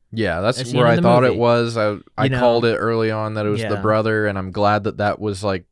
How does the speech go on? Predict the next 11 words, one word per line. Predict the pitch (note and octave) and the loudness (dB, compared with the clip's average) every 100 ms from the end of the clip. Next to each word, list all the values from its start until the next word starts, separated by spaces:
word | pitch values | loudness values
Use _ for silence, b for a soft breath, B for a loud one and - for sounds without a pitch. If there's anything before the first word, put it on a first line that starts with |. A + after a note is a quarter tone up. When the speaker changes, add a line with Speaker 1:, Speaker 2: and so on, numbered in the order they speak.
| _ | _
Speaker 1:
not | F#2+ F#2+ F#2+ - | -8 -6 -4 -6
the, | F#2+ G2+ F#2 - | -8 -8 -8 -8
the | G2+ | -6
whole | G#2 G2+ | -4 -6
story. | - G#2+ G2+ G#2+ G#2 G2+ _ | -6 -4 -2 -2 -2 -6 _
Speaker 2:
Yeah, | C3+ C#3 A#2+ G#2+ | -2 0 2 -2
yeah. | F#2+ A#2+ A#2 G2 F2 - | -4 -4 -2 -2 -6 -8
It, | B2 G#2 | -12 -10
it | B2 A2+ | -10 -8
would've | A#2+ A2 | -8 -8
sucked | - G#2+ G2+ - | -8 -8 -8 -14